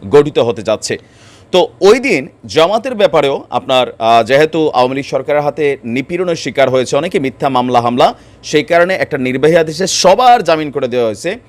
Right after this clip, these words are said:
বৈষম্য বিরোধী ছাত্র আন্দোলনে যেই সকল নেতারা বা গেল কয়েক মাস যাবৎ, আহ, যে রাজনৈতিকভাবে বিএনপিরও জামাতেরও হাজার হাজার নেতাকর্মীকে, সাধারণ মানুষকে বা দলকে সাপোর্ট করার অপরাধে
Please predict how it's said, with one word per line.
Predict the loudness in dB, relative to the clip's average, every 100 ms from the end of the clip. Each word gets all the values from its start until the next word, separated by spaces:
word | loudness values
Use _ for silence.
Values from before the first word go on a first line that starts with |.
| _ _ -4
বৈষম্য | -2 -2 -6 -6
বিরোধী | -6 -8
ছাত্র | -2 -4 -2 -2
আন্দোলনে | 0 0 0
যেই | -2
সকল | -2 -2 0
নেতারা | 2 4 2 0 -10 -20 -18
বা | 0 2 2 0 0
গেল | 0 0
কয়েক | 0 2 2 0
মাস | -2 0
যাবৎ, | 0 0 -2
আহ, | -4 _ _ _ 0 4 4 2 -4 -6
যে | -4 -4 -4
রাজনৈতিকভাবে | 0 0 0 -6 -8 -8 -4 -4 -6 -10
বিএনপিরও | -4 -4 -2 -2 0 -2 -8 _
জামাতেরও | -2 0 2 2 2 0
হাজার | -4 -2 -2 -2
হাজার | -2 -2 0
নেতাকর্মীকে, | -2 -2 -2 -4 -4 -6
সাধারণ | -4 -4 0 -2 0
মানুষকে | -2 -4 0 0 0 -4 -20 _ 2
বা | 2
দলকে | 4 0 0 -6
সাপোর্ট | -4 -2 -2 -4
করার | 2 4 4
অপরাধে | 2 2 4 2 0